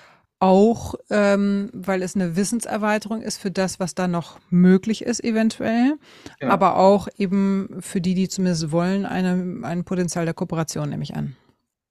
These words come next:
Speaker 2: Absolut, absolut. Bis, bis dato, muss ich ehrlich sagen, gab's noch keinen Case, wo wir denn am Schluss dann auch wirklich extrem erfolgreich waren. Finde ich aber gar nicht so schlimm. Es geht auch darum, dass die Mitarbeitenden dabei lernen,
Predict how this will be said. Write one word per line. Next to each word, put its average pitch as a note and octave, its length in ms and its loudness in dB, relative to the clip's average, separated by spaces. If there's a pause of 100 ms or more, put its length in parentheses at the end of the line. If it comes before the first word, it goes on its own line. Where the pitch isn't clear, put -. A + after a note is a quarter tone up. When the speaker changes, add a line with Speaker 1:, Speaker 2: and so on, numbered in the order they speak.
(280)
Speaker 2:
Absolut, C#3 540 4 (160)
absolut. - 500 6
Bis, D3 180 0
bis D3+ 160 0
dato, G#3+ 520 6
muss D#3 160 4
ich C#3+ 120 2
ehrlich F#3 280 6
sagen, D#3 480 2
gab's C#3 320 0
noch D3 320 0 (120)
keinen D3+ 300 0
Case, F#3 400 0
wo C3+ 180 2
wir C3+ 100 4
denn C3+ 420 2
am B2 120 0
Schluss D3+ 320 2
dann B2+ 100 0
auch A#2+ 160 0
wirklich D3+ 440 -2
extrem C3+ 440 2
erfolgreich B2 640 4
waren. F#3+ 420 4 (580)
Finde G#3 220 4
ich - 80 4
aber C#4 140 4
gar D#3+ 180 6
nicht F3+ 160 2
so D3+ 100 2
schlimm. E3 500 4
Es C#3+ 140 -4
geht D#3+ 140 2
auch D#3 160 2
darum, F3 400 2
dass E3 140 -2
die D3+ 120 -4
Mitarbeitenden C#3+ 760 0
dabei C3 540 2 (460)
lernen, C3+ 920 2